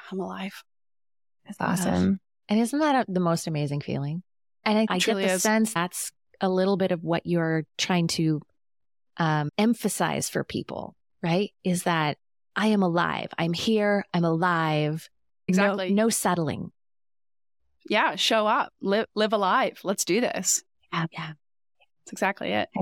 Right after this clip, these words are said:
Speaker 2: love it. I think it's, I think it's really important, Kelly. I think your podcast is really important, and the stories you're telling,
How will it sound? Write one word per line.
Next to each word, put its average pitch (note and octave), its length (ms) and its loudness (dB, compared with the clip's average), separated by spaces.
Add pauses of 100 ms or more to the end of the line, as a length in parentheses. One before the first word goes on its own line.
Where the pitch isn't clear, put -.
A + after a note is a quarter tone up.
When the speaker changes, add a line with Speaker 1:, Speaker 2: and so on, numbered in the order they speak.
Speaker 2:
love F3 160 2
it. F3 260 0 (540)
I G3+ 140 2
think G#3 220 2
it's, F#3 280 -2
I F3+ 80 2
think F3+ 180 2
it's E3+ 160 -2
really E3+ 220 4
important, D#3+ 600 2
Kelly. E3 300 0
I D#3+ 60 -2
think E3+ 160 -2
your E3 100 0
podcast E3+ 580 -2
is E3+ 100 -4
really D#3+ 220 2
important, D#3 720 2 (160)
and D#3+ 200 2
the D#3+ 40 2
stories D#3+ 420 0
you're F3+ 120 0
telling, E3+ 560 2